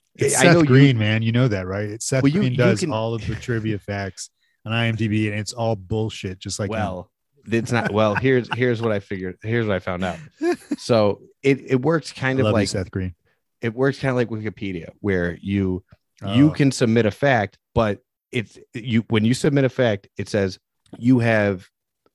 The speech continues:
Speaker 2: we're gonna review it. It mi-, it, it probably won't appear for two weeks. We're gonna check it, and if it, if it checks out,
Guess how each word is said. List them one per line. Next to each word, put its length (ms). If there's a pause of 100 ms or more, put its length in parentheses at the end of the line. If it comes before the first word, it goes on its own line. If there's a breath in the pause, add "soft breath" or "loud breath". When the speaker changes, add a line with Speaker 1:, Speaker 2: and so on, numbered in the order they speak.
Speaker 2:
we're 260
gonna 180
review 400
it. 160 (320)
It 180
mi-, 240
it, 160 (140)
it 160 (160)
probably 260
won't 240
appear 280
for 120
two 220
weeks. 260
We're 100
gonna 180
check 320
it, 160 (160)
and 200
if 180
it, 220
if 160
it 100
checks 280
out, 260